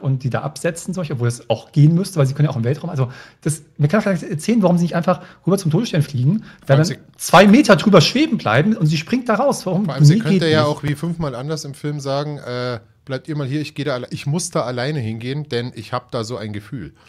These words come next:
Speaker 1: Irgendwas, oder das ist ein
Speaker 2: So,
Speaker 1: komischer
Speaker 2: und dann alle
Speaker 1: Sturm,
Speaker 2: so, „Okay,
Speaker 1: weißt
Speaker 2: lass
Speaker 1: du?
Speaker 2: sie mal gehen.“
Speaker 1: Irgendein komischer Sturm, dass sie nicht, aber so,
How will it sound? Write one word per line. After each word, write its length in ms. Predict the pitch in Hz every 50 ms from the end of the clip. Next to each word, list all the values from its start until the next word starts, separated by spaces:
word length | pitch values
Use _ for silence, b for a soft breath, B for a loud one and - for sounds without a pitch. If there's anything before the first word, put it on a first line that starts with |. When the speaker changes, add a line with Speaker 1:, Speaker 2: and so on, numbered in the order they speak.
| B B B B
Speaker 1:
Irgendwas, 520 | 214 254 269 254 220 208 233 240 - -
oder 120 | 196 202
das 120 | 208 196 190
ist 60 | -
ein 20 |
Speaker 2:
So, 40 | 156 -
Speaker 1:
komischer 180 | 208 214 -
Speaker 2:
und 160 | - - - -
dann 100 | 135 208
alle 160 | 247 247 233
Speaker 1:
Sturm, 20 | 220
Speaker 2:
so, 80 | 170
„Okay, 160 | 147 139 156 175
Speaker 1:
weißt 220 | 160 185 - -
Speaker 2:
lass 60 | 143 120
Speaker 1:
du? 140 | 196 214 220
Speaker 2:
sie 40 | 233
mal 160 | 240 - - -
gehen.“ 180 | - 101 95 -
Speaker 1:
Irgendein 240 | 185 214 180 180
komischer 260 | 151 190 196 185 190 151
Sturm, 360 | - - 185 196 220 214 185
dass 140 | 180 - -
sie 40 |
nicht, 160 | 165 175 180 -
aber 80 | 175
so, 140 | 170 175 151